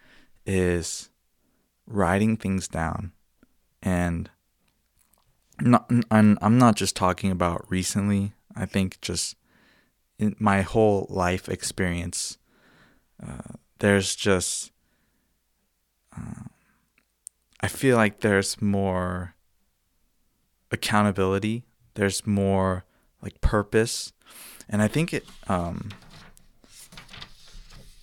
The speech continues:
it, I think it even says it somewhere in the journal, like, something along the lines of, if it's, if it's not in writing,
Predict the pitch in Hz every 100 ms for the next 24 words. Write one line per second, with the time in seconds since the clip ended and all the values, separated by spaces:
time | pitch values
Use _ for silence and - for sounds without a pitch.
0 | - - - - - - - 104 101 -
1 | - - 151 160 104 101 98 - 95 92
2 | 90 - 95 92 92 92 92 - - -
3 | - - - - - - - - - -
4 | - - 98 92 - - 87 87 87 87
5 | 90 - - _ - _ _ _ _ _
6 | _ _ _ - 151 143 160 135 113 107
7 | 104 95 90 90 92 95 76 95 - 110
8 | - - - - - 110 120 110 113 113
9 | 95 90 87 95 95 95